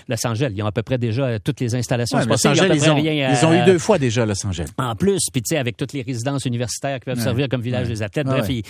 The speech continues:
Speaker 1: ils sont, ils sont, ils pourraient les tenir, tu sais, dans un an, là, ils pourraient tenir les Jeux olympiques. Alors là, le C I O,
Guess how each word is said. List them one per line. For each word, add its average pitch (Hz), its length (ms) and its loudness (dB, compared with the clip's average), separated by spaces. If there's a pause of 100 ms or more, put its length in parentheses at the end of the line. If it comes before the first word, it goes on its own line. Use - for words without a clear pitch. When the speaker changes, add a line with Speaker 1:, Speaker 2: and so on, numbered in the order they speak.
(120)
Speaker 1:
ils 143 100 0
sont, 165 220 0
ils 127 100 -2
sont, 160 220 -2
ils 123 120 -4
pourraient 175 200 -2
les 151 140 -4
tenir, 156 260 -4 (400)
tu 147 80 -2
sais, 147 160 0
dans 131 240 -2
un 160 180 0
an, 196 120 -2
là, 180 60 -2
ils 131 120 -2
pourraient 123 180 0
tenir 135 160 -2
les 123 140 -2
Jeux 117 160 -2
olympiques. 107 340 -6 (300)
Alors 123 180 -4
là, 233 220 -2
le 123 120 -2
C 151 160 -2
I 143 160 0
O, 220 160 -2